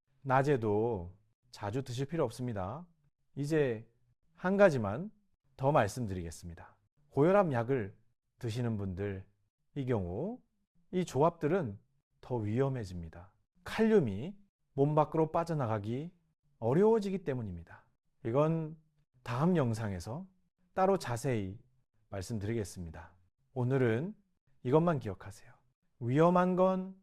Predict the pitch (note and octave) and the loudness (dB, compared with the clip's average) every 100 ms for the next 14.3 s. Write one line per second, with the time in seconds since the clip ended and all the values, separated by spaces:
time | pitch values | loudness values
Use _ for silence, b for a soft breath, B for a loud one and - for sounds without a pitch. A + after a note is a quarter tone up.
0 | _ _ _ _ D3+ D3+ D#3 D#3 C#3+ A2+ | _ _ _ _ 0 2 2 0 2 0
1 | G2+ F#2 D#2+ E2+ - _ _ _ _ - | -2 -6 -10 -16 -20 _ _ _ _ -4
2 | G#3 G#3 F#3+ A#2+ F#2 E2+ F2 - _ _ | 2 2 2 -2 -4 -8 -14 -20 _ _
3 | _ - C#3+ C3+ A2+ F#2 E2 F2 - _ | _ -2 2 4 2 -2 -8 -14 -20 _
4 | _ _ - A2+ - - D#3+ C#3+ - D3 | _ _ -8 -8 -6 -2 -2 -2 -2 -2
5 | D#3 D#3 D3 - A2 F#2+ E2 E2 _ _ | 2 0 0 -6 -6 -6 -8 -14 _ _
6 | _ _ C#3 E3 G3+ G3 F#3+ F3+ D3+ C3 | _ _ 2 4 6 8 8 6 2 -2
7 | C4 C#4+ - _ _ _ B2 C#3 D3+ D3 | -2 -2 -8 _ _ _ -2 2 4 4
8 | C#3 C#3 - B2 A#2 E2+ E2+ _ _ _ | 0 -8 -6 -4 -2 -4 -10 _ _ _
9 | _ - D#3 F3+ F3+ - B2+ C3+ C3+ B2+ | _ -2 4 4 4 -2 -2 0 0 -2
10 | G2+ - _ _ _ _ A2 G2 - D3+ | -4 -10 _ _ _ _ -8 -6 -4 2
11 | E3+ D#3+ D#3+ D3 - C#3+ C3 A#2+ D#3 A3 | 2 2 -2 -4 -2 -4 -4 -6 -8 -10
12 | _ _ _ _ _ - F#3+ F#3 E3 F#3 | _ _ _ _ _ -4 0 4 4 2
13 | G#3 _ _ _ _ _ - B2+ F#3+ F#3+ | -4 _ _ _ _ _ -6 2 4 4
14 | A2 F#2+ D3+ | 0 -4 -8